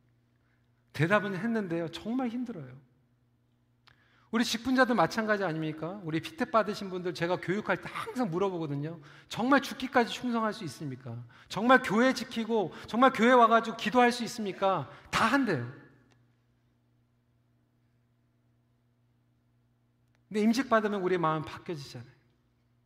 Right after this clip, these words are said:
요한하고 야고보가 할 수 있다라고 대답했어요. 그들의 눈과 그들의 마음을 가지고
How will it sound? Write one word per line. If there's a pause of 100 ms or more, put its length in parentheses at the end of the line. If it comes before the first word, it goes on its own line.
(1000)
요한하고
야고보가
할
수
있다라고
대답했어요. (4000)
그들의
눈과
그들의
마음을
가지고